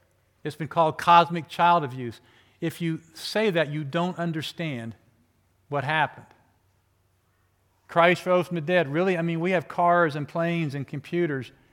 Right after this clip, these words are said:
You really believe he rose from the dead? Well, I use a computer every week. I drive a car. I don't know what that has to do with the resurrection of Christ from the dead.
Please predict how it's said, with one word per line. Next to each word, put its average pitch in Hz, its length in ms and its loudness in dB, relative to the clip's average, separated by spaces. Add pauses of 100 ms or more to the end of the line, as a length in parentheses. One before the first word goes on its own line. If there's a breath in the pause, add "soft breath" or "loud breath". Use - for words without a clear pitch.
(160 soft breath)
You 147 140 -6
really 180 220 0
believe 170 320 0
he 160 80 -4
rose 160 260 -2
from 156 120 -10
the 143 40 -10
dead? 156 160 -2
Well, 143 140 -4
I 175 260 4 (180 loud breath)
use 160 240 -2
a 151 60 -8
computer 151 540 -6
every 147 200 -6
week. 151 220 -4
I 151 120 0
drive 147 280 -2
a 147 60 -6
car. 160 320 0
I 160 80 2
don't 185 160 -2
know 170 100 -2
what 170 140 -2
that 165 80 -2
has 160 140 -4
to 156 80 -8
do 156 300 -4 (400 soft breath)
with 147 140 -8
the 147 80 -8
resurrection 143 680 -2
of 131 120 -14
Christ 143 320 -6
from 135 140 -14
the 123 80 -8
dead. 127 500 -6